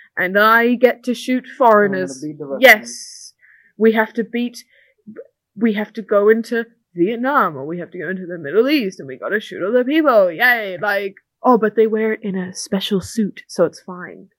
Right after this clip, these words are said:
Speaker 1: They wear it,
Speaker 2: Oh.
Speaker 1: they, it's, but it's fine because they're the Avengers," or,
Speaker 2: Oh.
Speaker 1: you know, whatever. You know, I don't know. But, uh, you know,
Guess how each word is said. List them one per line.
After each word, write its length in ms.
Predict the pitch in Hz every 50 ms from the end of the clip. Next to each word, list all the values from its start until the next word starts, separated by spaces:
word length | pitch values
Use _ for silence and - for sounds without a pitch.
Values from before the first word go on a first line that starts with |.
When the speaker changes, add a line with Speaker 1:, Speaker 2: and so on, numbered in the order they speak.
| _ _ _
Speaker 1:
They 80 | 208 202
wear 300 | 190 214 214 220 220 208
it, 80 | 131
Speaker 2:
Oh. 100 | 113 110 - _ _ _ _ _ _
Speaker 1:
they, 140 | 208 202 185 - - -
it's, 300 | - 196 - - - - _ -
but 120 | 202 208
it's 160 | 214 - - -
fine 380 | - 185 202 208 202 190 - -
because 420 | 202 196 - - 190 175 - - _ _ _ -
they're 140 | - 214 262 _
the 80 | - - - _
Avengers," 760 | _ - - - _ - - - _ _ _ _ - - _ -
or, 220 | - 202 - - - 226
Speaker 2:
Oh. 60 | 233
Speaker 1:
you 100 | 247 220
know, 100 | 180 -
whatever. 540 | 180 190 175 143 131 147 - 127 - - _ _
You 120 | 247 220 -
know, 320 | - - - 139 175 214 - _ -
I 60 | - 196
don't 140 | - - -
know. 320 | 120 117 120 156 190 226 _ _ _ - - - - - _ _ _ _ _ _ _ _ _ _ _ _ _ _ _ _ _ _ _ -
But, 200 | 226 220 - -
uh, 200 | - - - - - -
you 160 | - 302 320 240
know, 80 | -